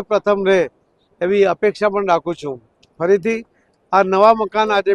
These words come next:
મેળવનાર સૌને, કે જેમને લગભગ પોતે જે જૂના મકાનો હતા એમાં ચાલીસ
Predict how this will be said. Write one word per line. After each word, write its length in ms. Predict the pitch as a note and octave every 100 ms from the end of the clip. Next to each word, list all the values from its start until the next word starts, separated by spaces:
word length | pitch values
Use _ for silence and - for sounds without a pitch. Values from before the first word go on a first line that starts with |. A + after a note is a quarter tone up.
| G3
મેળવનાર 460 | F#3+ G3+ A3 A3+ G#3+ -
સૌને, 340 | G3+ A3+ A#3 D#3+ - _ _ _ _ F#3+
કે 40 |
જેમને 320 | F#3 G3+ G#3+ A3
લગભગ 340 | A3 A3 A3 -
પોતે 220 | A#3 A3+ G#3+
જે 120 | G#3
જૂના 320 | F3+ G3 G#3+ G#3
મકાનો 340 | G3+ G#3+ G#3+ G#3+
હતા 160 | A3
એમાં 200 | G#3 G#3 -
ચાલીસ 320 | F#3 G#3+